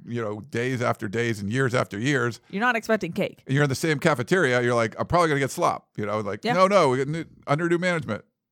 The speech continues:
Speaker 1: We're gonna not give you slop." But they're ready for slop. It's been a long time since they've, they've been waiting on this meal. It's like Thanksgiving. Like, "Wait on this meal all year."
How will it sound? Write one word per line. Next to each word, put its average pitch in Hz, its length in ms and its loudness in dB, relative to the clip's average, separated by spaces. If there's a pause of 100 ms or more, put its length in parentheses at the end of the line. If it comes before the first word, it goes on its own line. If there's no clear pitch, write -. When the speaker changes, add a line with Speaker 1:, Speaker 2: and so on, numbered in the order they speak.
Speaker 1:
We're 127 140 -6
gonna 151 220 -2 (200)
not 139 200 0
give 160 140 -2
you 143 80 0
slop." 113 340 0 (320)
But 120 140 -2
they're 143 160 2
ready 185 180 4
for 160 120 0
slop. 135 340 0
It's 139 140 0
been 180 140 0
a 160 40 4
long 175 180 4
time 156 360 2
since 139 220 -6
they've, 131 220 -2 (360)
they've 135 100 0
been 160 120 2
waiting 208 220 6
on 262 60 6
this 143 160 2
meal. 143 320 0
It's 120 100 -8
like 127 120 0
Thanksgiving. 139 420 0
Like, 104 160 -4
"Wait 127 240 0
on 131 60 -2
this 123 120 -4
meal 127 220 0
all 117 100 2
year." 127 280 -4